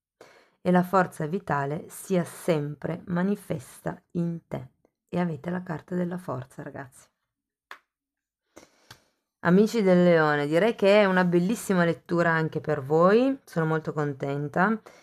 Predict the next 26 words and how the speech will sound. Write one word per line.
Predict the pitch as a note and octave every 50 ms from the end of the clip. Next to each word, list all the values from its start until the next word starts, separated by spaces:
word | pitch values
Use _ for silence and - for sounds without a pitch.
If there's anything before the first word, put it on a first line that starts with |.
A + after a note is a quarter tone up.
| _ _ _ _ _ _ _ _ -
Eh, | F3+ E3 E3 D#3+
spero | - - A3+ A#3+ B3+ B3
che | B3 A#3+
comunque | A3 - G#3+ G#3+ A3 G#3+ G#3+ G3+
vi | F#3 F#3 F#3
sia | F3+ - G3+ F#3+
stata | F#3 F#3 F#3+ F3+ - F#3
utile | A3 A3+ - F#3 F3 E3
per | E3 E3 D#3+
capire | - - D#3 - - E3+ D#3+ D#3
come | D#3 - F#3 F3+ F3
navigare | E3 D#3+ D#3 D3 D3+ D3 E3 D#3+ D#3 D#3
le | D3+
energie | D3+ D3+ D3+ D3+ - C#3+ D#3+ D#3
nel | D3+ D3
prossimo | C3+ C#3+ D3+ D3+ - - D3 C#3
semestre. | C3 - D3+ D3 D3+ E3+ G3 F#3 - - - A#3+ B3 B3+ D4+ C#4+
Se | - - - G3+ G3 G3+
sì, | F#3 F#3 - G#3 F#3+
potete | F#3 - E3 D#3+ E3 D#3 -
mettere | D#3 D3+ D3 C#3+ - E3 F3+ G#3+
like, | A3 A3 G#3+ G#3 G#3 G#3 G3+ F3+
potete | - E3 E3 D#3+ - -
iscrivervi, | F#3+ F3+ F3+ - - F3 F3+ E3+ F3 F3 E3+ E3 F3+ F3+
condividere, | F3+ - F3+ F3+ F#3 F3+ F#3 F#3 F3 F3+ F3+ F3+ F3+ E3+ E3+ -
commentare. | - F3+ F3+ F3+ F3+ F3+ F3+ F3+ F3 F3 F3+ F3 E3+ E3+ F3 F3 F3 F3+ -